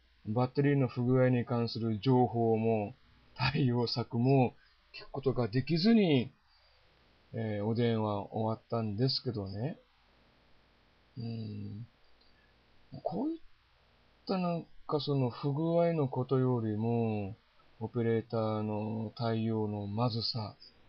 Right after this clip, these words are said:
についてね、イライラするということ、なんでこちら側が、あの、説教しないといけないんだというようなことがね、非常に多すぎるんですよ。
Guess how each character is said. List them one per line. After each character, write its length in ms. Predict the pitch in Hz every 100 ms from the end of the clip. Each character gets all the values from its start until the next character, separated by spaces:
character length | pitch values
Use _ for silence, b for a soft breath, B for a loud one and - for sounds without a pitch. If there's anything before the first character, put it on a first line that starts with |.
| _ _
に 100 | 123
つ 220 | - 156
い 100 | 160
て 240 | - - 202
ね、 400 | 170 147 196 277 - _ _
イ 120 | 143
ラ 180 | 143 131
イ 80 | 127
ラ 140 | 123
す 160 | - 135
る 180 | 143 180 - _ -
と 60 |
い 120 | 113
う 80 | 110
こ 160 | - 104
と、 340 | 110 101 95 - - - - -
な 160 | 131
ん 140 | 247 320
で 680 | - 143 117 101 98 98 101
こ 160 | - 110
ち 120 | 117
ら 160 | 110
側 320 | 104 101 101 95
が、 260 | 98 - - _ - - - - _ 160
あ 80 |
の、 400 | - 101 101 104 104
説 300 | - 123 -
教 180 | 120
し 160 | - 135
な 120 | 123
い 40 | 113
と 100 | 117
い 60 |
け 120 | 110 123
な 160 | 123
い 60 | 123
ん 80 | 117
だ 140 | 110
と 220 | - 104 - _ B B _ _
い 40 |
う 20 | 113
よ 80 |
う 40 | 110
な 140 | 104
こ 140 | - 113
と 160 | 127
が 120 | 117
ね、 260 | 107 101 101
非 160 | - 208
常 260 | 294 330
に 100 | 320
多 160 | 240 156
す 160 | - 135
ぎ 80 |
る 120 | 113 110
ん 60 |
で 100 | 101
す 140 | - 104
よ。 160 | 101